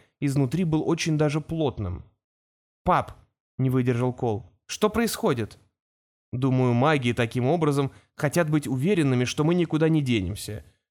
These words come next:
Вот они и создали своего рода клетку внутри элементаля». «Впечатляет». Алластер сел на дне облачного брюха. «Вы, должно быть, уже не раз успели от них ускользнуть». «Не без этого», кивнул Кол.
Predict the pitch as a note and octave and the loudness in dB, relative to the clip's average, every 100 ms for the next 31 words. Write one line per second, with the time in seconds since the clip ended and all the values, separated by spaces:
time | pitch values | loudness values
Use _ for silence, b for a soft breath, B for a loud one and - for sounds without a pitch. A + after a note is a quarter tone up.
0 | _ F#3 A3+ F#3+ F#3+ D3+ F#3 F#3 D3 C#3+ | _ -2 2 4 4 2 2 2 2 0
1 | C3 C#3+ C#3 D#3+ D#3 D3+ D3+ E3 E3+ A#2 | 2 0 2 2 0 0 -2 0 0 -2
2 | B2 G#2+ b b C#3 E3 G3 G#3+ D3+ G2 | -6 -8 b b 0 2 2 2 0 2
3 | A#2+ B2+ D3+ C#3+ G#2 F2 D2+ _ _ _ | 2 2 0 0 -4 -6 -12 _ _ _
4 | _ _ _ - D#4 E4+ C4+ B2+ G#2+ F#2+ | _ _ _ -8 -2 -2 0 0 0 -4
5 | - _ _ _ _ _ - C3+ C#3 A#2+ | -10 _ _ _ _ _ -2 0 0 -2
6 | B2+ B2 - D#3+ C3+ B2+ B2+ C#3+ - C#3 | -4 -4 -2 0 2 2 2 0 0 -2
7 | C#3 C3+ - C3+ C3+ C#3 B2 G2+ A2 G#2 | 0 -2 -2 -2 0 0 -2 -4 -12 -16
8 | - _ _ _ - B2 C3+ C3 D3 C3+ | -20 _ _ _ -6 0 2 4 2 4
9 | D3 C3+ C3+ C3 C3+ C3 D#3+ G3 C#3+ - | 2 2 2 2 2 2 2 0 -4 -2
10 | C#3 B2 A#2+ B2+ A#2+ C3+ - C#3 B2+ B2 | 0 0 0 -2 -6 -8 -2 -2 0 -2
11 | G#2 - - _ _ _ _ _ _ - | -4 -10 -20 _ _ _ _ _ _ -2
12 | G3+ A#3 C4+ B3 F3+ G3+ G3+ G3+ _ _ | 2 2 2 4 2 2 -2 -4 _ _
13 | _ - C#3 C3 B2+ A#2 - A2+ A2+ | _ -4 0 2 2 0 -2 -2 -4